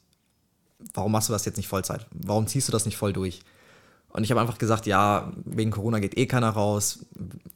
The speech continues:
Aber ich meine, hätte ich damals schon mehr Zeit investiert, mehr gemacht und das Ganze versucht, mehr voranzutreiben, wären wir wahrscheinlich einfach früher rausgekommen und wir hätten jetzt immer noch die Zeit mit der Überbrückung. Also es, es hätte mich nicht gestört,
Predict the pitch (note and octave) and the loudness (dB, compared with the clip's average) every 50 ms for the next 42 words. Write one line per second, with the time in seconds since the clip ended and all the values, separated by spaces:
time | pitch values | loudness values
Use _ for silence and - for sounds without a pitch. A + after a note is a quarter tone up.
0 | _ - G2+ A2 A2+ - C3+ B2+ B2 B2 A#2+ G#2+ - - - _ _ _ _ _ | _ -2 0 2 2 2 2 0 2 2 0 -2 -4 -8 -18 _ _ _ _ _
1 | - - B2+ C3 A2 - B2+ A2+ C#3+ D#3 D#3 D3 - - C3+ C3 B2 A2 A2+ A#2 | -4 -2 -2 -2 2 4 4 6 6 6 4 4 2 2 2 0 0 0 0 2
2 | A#2 A#2+ C3+ D3 C#3+ - D#3 D3+ C#3 D3 C#3+ C#3 - - - C#3 C#3 C3+ - B2 | 4 4 4 2 2 2 2 2 2 2 0 0 -2 -2 -2 0 0 0 2 2
3 | A2+ A#2 A2 G#2 G2 F#2+ G#2 A#2 - - - - - - G#2+ A2 G#2+ G#2 - - | 2 2 2 2 0 0 0 -2 -4 -8 -16 -12 -8 -4 -2 -2 -2 -2 -4 -6
4 | - - A#2 - - A2 A2 A2 - A#2 G#2+ - - A#2 G#2 G2+ A2 G#2+ - - | -6 -6 -6 -4 -2 0 0 0 -2 -4 -4 -2 -2 0 0 0 -2 -4 -4 -8
5 | - - G2+ G#2+ G#2+ G#2+ G#2+ - G#2+ - G#2+ A#2+ C3 - - - - - - F2+ | -6 -4 0 0 0 0 0 -2 -4 -2 0 0 -2 -2 -6 -8 -6 -4 -2 -2
6 | F2+ - - - - - - - _ - - G2 F#2+ F#2 - A2 G#2+ A2+ A2 A#2 | -2 -2 -4 -6 -6 -8 -12 -14 _ -8 -8 -6 -6 -4 -2 0 0 0 0 0
7 | A#2 A2+ G2+ G#2 G#2 G#2+ G#2 G2+ G#2 G2+ - - F#2 G2 - - F#2+ G#2+ A2 G#2 | 0 0 0 0 0 0 2 2 0 -2 -4 -4 -6 -6 -4 -4 -2 -4 -4 -4
8 | - G2+ G2+ G2+ - - - A2 G2+ F2 F2+ A2+ A#2+ - - - - - A2 - | -6 -6 -6 -6 -6 -4 -4 -4 -2 0 -2 -2 -2 -4 -6 -6 -6 -6 -6 -6
9 | F2+ F#2+ F#2+ - - - - - - - G2+ G2 G2+ F#2 A2 G#2 A#2 A2 G#2+ G#2 | -6 -6 -6 -8 -10 -12 -14 -18 -16 -12 -8 -6 -4 -4 -4 -2 -2 -2 -2 -2
10 | - - - - - _ _ - - C3 C#3 C3 B2 A2+ - A2 F#2+ - - F#2+ | -2 -4 -6 -8 -16 _ _ -4 -2 0 0 0 0 -2 -4 -4 -6 -4 -2 -2
11 | F#2 F#2 - - - - F3 - _ _ _ _ - - - - - G#2 F#2+ F#2+ | -2 -2 -4 -6 -10 -12 -16 -20 _ _ _ _ -20 -14 -12 -8 -6 -4 -4 -4
12 | F#2 F2 - - - G2+ - - G#2+ A#2 G#2+ G#2+ A2 G#2+ - C3+ - C#3+ C#3+ C3 | -4 -6 -8 -8 -8 -6 -4 -2 -2 -2 -2 -2 -2 -2 -2 0 0 0 0 0
13 | - D3 C#3+ - - A#2 - - - B2 B2 B2 - - - - | 0 0 0 0 -2 -4 -4 -2 2 4 4 4 2 0 -6 -14